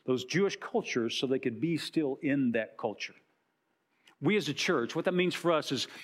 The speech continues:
we must not stand condescendingly outside of the culture, but instead we need to step into that culture with our faith.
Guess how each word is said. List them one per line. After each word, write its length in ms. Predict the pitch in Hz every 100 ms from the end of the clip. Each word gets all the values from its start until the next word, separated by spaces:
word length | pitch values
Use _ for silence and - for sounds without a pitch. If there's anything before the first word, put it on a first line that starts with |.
| - -
we 80 |
must 280 | 208 233 -
not 180 | 208 180
stand 460 | - 196 180 160 -
condescendingly 1040 | 214 214 175 165 - 220 190 151 139 131
outside 880 | 160 180 202 - 175 156 139 131 127 -
of 160 | 113
the 80 | 127
culture, 640 | - 185 180 - 131 123 - - - -
but 100 | 156
instead 440 | 147 - 208 190
we 180 | 170 190
need 240 | 185 175
to 100 | 139
step 540 | 127 - 196 190 - -
into 420 | 170 165 156 147
that 260 | 127 120 -
culture 460 | 127 117 - 101 104 _ _ _
with 160 | 120 117
our 120 | 101
faith. 380 | - 101 -